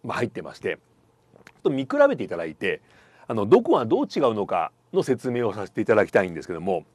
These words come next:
まずですね、<clears throat> えー、ひ-、左側の方の、まあ、プレミアムの方ですね。まあ、こちらに、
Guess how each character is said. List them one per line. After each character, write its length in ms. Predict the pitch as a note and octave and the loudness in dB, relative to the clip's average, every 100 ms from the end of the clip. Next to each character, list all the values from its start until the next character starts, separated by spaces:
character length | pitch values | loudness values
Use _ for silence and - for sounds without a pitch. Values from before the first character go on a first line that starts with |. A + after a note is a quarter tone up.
| _ _ D#3+ | _ _ -6
ま 180 | F#3+ B3 | -4 -2
ず 80 | |
で 80 | A2+ | -4
す 40 | F2 | -6
ね、 220 | G2+ D#2+ _ _ | -6 -6 _ _
<clears throat> 2000 | - - _ _ _ _ _ _ _ _ _ _ _ - _ _ _ _ _ - | -12 -12 _ _ _ _ _ _ _ _ _ _ _ -20 _ _ _ _ _ -2
え 180 | C#3+ B2 | 2 2
ー、 120 | C#3 | 0
ひ-、 120 | - - | -8 -12
左 240 | D3 D#3 E3+ | 4 4 6
側 160 | F#3+ | 4
の 80 | G3+ | 4
方 180 | F#3 F3 | 2 2
の、 220 | G#2+ F2+ - | 2 -2 -4
ま 100 | B2+ | -6
あ、 20 | |
プ 120 | B2+ | 2
レ 100 | D3+ | 4
ミ 120 | F#3 D#3 | 4 2
ア 80 | |
ム 220 | F2+ E2+ D#2 | -2 -6 -6
の 100 | E2+ | -6
方 100 | E2+ | -8
で 80 | |
す 60 | E2 | -4
ね。 160 | C#3 F#3+ _ _ - - _ _ | -4 -4 _ _ -20 -20 _ _
ま 100 | E3 | -6
あ、 20 | |
こ 220 | - C#3+ | -2 -4
ち 180 | C3+ A#3 | -2 -4
ら 160 | A#3 A3+ | -2 -2
に、 320 | A#3+ B2 | -4 -4